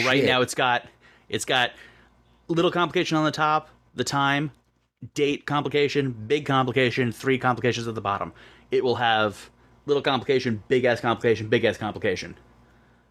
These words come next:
Speaker 2: Oh, I love it. That's huge.
Speaker 1: I'm getting,
Speaker 2: That's enough.
Speaker 1: getting the
Speaker 2: Sold.
Speaker 1: sweats.
Speaker 2: Sold. Episode over. <laughs> No, I'm just kidding.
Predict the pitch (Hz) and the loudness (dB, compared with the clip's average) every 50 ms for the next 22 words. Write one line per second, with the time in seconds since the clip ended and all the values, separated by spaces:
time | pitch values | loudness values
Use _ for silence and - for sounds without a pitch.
0 | _ _ - 104 92 101 92 90 85 80 80 87 90 92 95 95 95 85 92 90 | _ _ -6 -2 -2 0 0 0 0 -2 -2 -2 -4 -2 -2 -2 -2 -2 -6 -8
1 | - _ _ _ _ _ _ _ _ _ _ _ _ _ _ _ _ _ _ _ | -8 _ _ _ _ _ _ _ _ _ _ _ _ _ _ _ _ _ _ _
2 | _ _ _ _ _ _ _ _ _ _ _ _ _ _ - 104 101 - - - | _ _ _ _ _ _ _ _ _ _ _ _ _ _ -2 -2 -2 -2 -2 -2
3 | 120 117 110 104 98 92 80 - - - - _ _ _ _ _ _ _ _ _ | 0 2 2 2 2 -2 -4 -6 -8 -10 -12 _ _ _ _ _ _ _ _ _
4 | _ - 110 107 113 117 107 104 104 101 101 113 117 - - 120 113 110 104 98 | _ -12 -6 -2 -2 -2 0 -2 -4 -2 0 0 2 2 2 2 2 2 2 0
5 | - - 123 113 113 - - - - 135 123 113 107 123 104 - - - - - | 0 0 0 0 0 2 2 4 4 4 4 4 2 2 0 0 -2 -2 -2 -2
6 | - - - - - _ - - - - - - - - 139 127 120 110 101 87 | -4 -8 -16 -20 -20 _ -20 -20 -20 -16 -12 -10 -4 0 0 2 2 0 -2 -4
7 | - - _ _ _ _ _ _ 160 151 131 156 147 - - 151 139 135 135 131 | -8 -14 _ _ _ _ _ _ -2 0 0 0 -2 0 0 0 2 2 2 2
8 | 131 - - _ _ - 156 147 135 127 110 101 90 - - 127 123 - - 90 | 0 -2 -8 _ _ -2 0 2 2 2 2 0 -4 -2 -2 -2 -2 -2 -2 -2
9 | - - - 151 - - - 135 - | -2 0 0 -2 -2 0 0 0 0